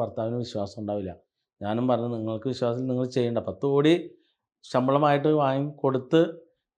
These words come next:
സ്വരുക്കൂട്ടിയ ഭർത്താവിന് ഭാര്യയ്ക്ക് പതിനയ്യായിരത്തി അറുന്നൂറ്റി അറുപത് രൂപ മുടക്കാൻ വിശ്വാസക്കുറവുണ്ടെങ്കിൽ ചെയ്യണ്ടെന്ന് പറഞ്ഞൊന്ന് ആലോചിച്ച് നോക്കി. ഇതാണ് നമ്മുടെ ഹൈന്ദവ സമൂഹം. അപ്പോൾ എന്തായാലും ജീവിതം തിരിച്ചു പിടിക്കണമെന്ന് ആഗ്രഹമുള്ളവർ ധൈര്യമായിട്ട് ഈ പറയുന്ന കാര്യങ്ങൾ ചെയ്യുക. അതുപോലെ തന്നെ ഏതൊരാൾക്കും രക്ഷപ്പെടുന്നതിന്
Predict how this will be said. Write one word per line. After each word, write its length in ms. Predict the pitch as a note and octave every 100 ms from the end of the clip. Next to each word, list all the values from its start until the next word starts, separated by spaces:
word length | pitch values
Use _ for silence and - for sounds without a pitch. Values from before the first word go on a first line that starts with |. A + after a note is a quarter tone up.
| _ -
സ്വരുക്കൂട്ടിയ 460 | C#3 D3+ D3 D3 C#3
ഭർത്താവിന് 500 | B2+ D3 C#3+ B2+ C3+ C3+
ഭാര്യയ്ക്ക് 340 | B2 C3+ D3 D3
പതിനയ്യായിരത്തി 500 | C3 C#3+ D3 D3 D3
അറുന്നൂറ്റി 300 | C#3 C3 C3
അറുപത് 160 | B2 A#2+
രൂപ 60 | A#2
മുടക്കാൻ 380 | G#2 G2+ B2 D#3 - - _ _ -
വിശ്വാസക്കുറവുണ്ടെങ്കിൽ 880 | A2+ B2+ B2+ C3+ B2+ C3 C3 C#3 C3+
ചെയ്യണ്ടെന്ന് 540 | B2+ C3 D3+ D3+ C#3+ C#3
പറഞ്ഞൊന്ന് 340 | A#2+ A#2+ C3+ A#2+
ആലോചിച്ച് 320 | G2 F#2+ F#2
നോക്കി. 160 | D#2+ E2 _ _ _
ഇതാണ് 200 | D3 C#3+ C3+
നമ്മുടെ 200 | A#2+ A#2
ഹൈന്ദവ 300 | G2 F#2+ G#2 -
സമൂഹം. 320 | F2+ F#2 A2 -
അപ്പോൾ 140 | G2 G#2
എന്തായാലും 380 | G2 G#2+ A#2+ F3 - _ _ C3
ജീവിതം 260 | D#3+ F#3 E3
തിരിച്ചു 220 | C#3 B2+ D3+
പിടിക്കണമെന്ന് 360 | C3 B2+ B2 A2
ആഗ്രഹമുള്ളവർ 600 | G#2+ A#2 A2 G2 G#2+ D3
ധൈര്യമായിട്ട് 380 | G#2 G#2 A2 G#2+
ഈ 20 | G#2+
പറയുന്ന 220 | G#2 G2+ G#2
കാര്യങ്ങൾ 260 | F#2 F#2+ G2+ G#2
ചെയ്യുക. 240 | F#2 G2 D#3 - -
അതുപോലെ 260 | G#2+ A#2 A#2 B2+
തന്നെ 220 | B2+ E3+ - - _ _ _ - A2
ഏതൊരാൾക്കും 440 | C#3 C#3+ B2+ C3 A#2+
രക്ഷപ്പെടുന്നതിന് 520 | - B2 A#2 A#2+